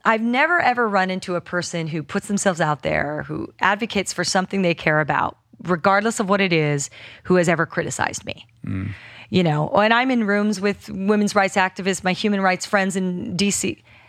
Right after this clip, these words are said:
Speaker 1: We all kind of look at each other and go, "Thank you for what you do,"
Speaker 2: Mm.
Speaker 1: because what you do matters in
Speaker 2: Mm-hmm.
Speaker 1: your lane and in your category.
Speaker 2: Mm-hmm.
Speaker 1: It's always people who do nothing who have a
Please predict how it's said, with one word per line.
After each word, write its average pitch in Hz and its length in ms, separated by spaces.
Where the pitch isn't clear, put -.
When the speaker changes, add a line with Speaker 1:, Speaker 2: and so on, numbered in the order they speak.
Speaker 1:
We 254 140
all 240 440
kind 214 340
of 190 80
look 175 160
at 185 80
each 175 160
other 165 160
and 156 100
go, 156 200
"Thank 175 320
you 165 80
for 165 100
what 156 160
you 147 140
do," - 400
Speaker 2:
Mm. - 100
Speaker 1:
because 160 360
what 180 180
you 180 120
do 160 160
matters 156 680
in - 60
Speaker 2:
Mm-hmm. 156 180
Speaker 1:
your 165 260
lane 151 380
and 143 100
in 156 120
your 160 160
category. - 680
Speaker 2:
Mm-hmm. - 400
Speaker 1:
It's - 100
always 262 200
people 202 180
who 185 80
do 160 140
nothing 156 480
who 143 100
have 139 120
a - 80